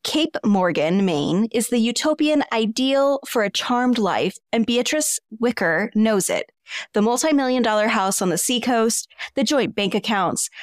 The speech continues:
the safety and security that go along with being married to an esteemed architect and community leader,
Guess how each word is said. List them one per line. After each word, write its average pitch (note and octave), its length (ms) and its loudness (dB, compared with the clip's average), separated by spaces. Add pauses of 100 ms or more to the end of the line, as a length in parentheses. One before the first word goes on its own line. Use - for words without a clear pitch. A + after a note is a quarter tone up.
(120)
the D4 100 -2
safety A#3 360 -2
and G3 80 0
security F#3+ 460 -2
that F3+ 140 -4
go G3 160 0
along F3+ 220 0
with F3 100 -2
being F#3 260 0
married F3+ 320 -2
to G3+ 120 -2
an F3+ 60 0
esteemed A#3 560 0
architect F#3 540 -4
and E3+ 80 -6
community F#3+ 480 0
leader, E3 420 -2